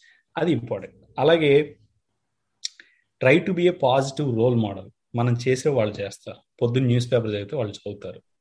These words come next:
ఓకే, మనం ఫ్యామిలీతో టైమ్ స్పెండ్ చేస్తే వాళ్ళు పెళ్ళై పిల్లలు లేని వాళ్ళు వాళ్ళ పిల్లలతో టైమ్ స్పెండ్ చేస్తారు.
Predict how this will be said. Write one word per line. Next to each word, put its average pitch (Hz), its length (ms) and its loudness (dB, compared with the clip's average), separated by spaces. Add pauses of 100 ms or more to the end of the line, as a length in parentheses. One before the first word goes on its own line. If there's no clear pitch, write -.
(1080)
ఓకే, 104 360 -10
మనం 120 380 -2 (160)
ఫ్యామిలీతో 127 420 2
టైమ్ 123 280 2
స్పెండ్ 113 380 0
చేస్తే 110 500 -4
వాళ్ళు 120 440 4
పెళ్ళై 120 520 0 (340)
పిల్లలు 120 220 6
లేని 113 220 0 (120)
వాళ్ళు 113 300 4
వాళ్ళ 110 280 2 (380)
పిల్లలతో 110 480 -2 (480)
టైమ్ 117 160 6
స్పెండ్ 107 320 -2
చేస్తారు. - 400 -12